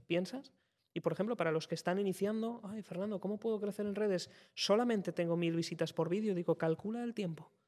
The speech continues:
"No, veinticuatro horas. He subido el vídeo hace un día o dos y he consumido ya veinticuatro horas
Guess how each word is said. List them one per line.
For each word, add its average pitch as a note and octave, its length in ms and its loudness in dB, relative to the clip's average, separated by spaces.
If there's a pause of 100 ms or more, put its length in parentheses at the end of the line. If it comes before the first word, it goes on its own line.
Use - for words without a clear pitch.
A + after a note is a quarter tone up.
(1080)
"No, G3 160 -6
veinticuatro F3+ 680 0
horas. G3+ 500 0 (220)
He G3+ 60 -8
subido A3 300 4
el G3 60 4
vídeo F#3+ 240 4
hace F#3+ 200 2
un G3 180 2
día G3 200 6
o F#3 40 8
dos A#3+ 300 2 (640)
y F#3+ 100 6
he G#3 60 6
consumido G#3 420 2
ya G#3+ 120 6
veinticuatro G3+ 580 2
horas F#3+ 420 -2